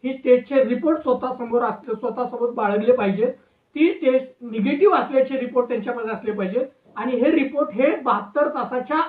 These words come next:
आतले असले पाहिजेत, तरच अशा लोकांना बा-, महाराष्ट्राच्या सीमेमध्ये प्रवास, अ, म-,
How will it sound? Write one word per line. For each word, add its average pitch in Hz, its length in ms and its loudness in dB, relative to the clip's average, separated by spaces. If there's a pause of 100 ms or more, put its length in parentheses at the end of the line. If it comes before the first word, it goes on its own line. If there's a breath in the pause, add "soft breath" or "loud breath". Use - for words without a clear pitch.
आतले 277 300 2
असले 262 280 -2
पाहिजेत, 185 320 -4 (460)
तरच 349 240 4 (160)
अशा 285 320 -4
लोकांना 247 600 2 (400)
बा-, 233 280 -2
महाराष्ट्राच्या 254 840 -2
सीमेमध्ये 254 760 2
प्रवास, 226 600 0
अ, 240 140 0 (120)
म-, 220 160 -6